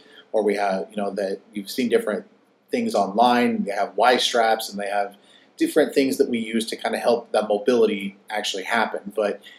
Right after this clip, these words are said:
you know, it kinda depends on what you're comfortable with and what, what you like. In my office, we use, like, a hands-on approach probably ninety-five percent of the time. And then we have some tools that we can use if, you know, if that just makes you super nervous or you're uncomfortable with the hands-on approach, that we can use some tools to kinda move those joints as well.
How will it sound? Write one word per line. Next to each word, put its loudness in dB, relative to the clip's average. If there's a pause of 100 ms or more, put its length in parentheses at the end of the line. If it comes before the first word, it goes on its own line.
(100)
you -4
know, 6
it 4
kinda 4
depends 2
on 4
what -2
you're -2
comfortable -4
with 4
and -12
what, -2
what -6
you -6
like. 0
In -6
my 0
office, 0
we -8
use, -4
like, -4
a -8
hands-on 0
approach 0
probably 0
ninety-five -2
percent -4
of 0
the -2
time. -8 (500)
And 0
then 4
we 4
have 4
some -6
tools -2
that -2
we -2
can -4
use -4
if, 0
you -16
know, -2
if -4
that 2
just -4
makes -4
you -8
super -6
nervous 4
or -4
you're -2
uncomfortable -2
with 4
the -6
hands-on -4
approach, 0
that -8
we -16
can -14
use -10
some -18
tools -6
to -20
kinda -4
move -4
those -2
joints -4
as -12
well. 0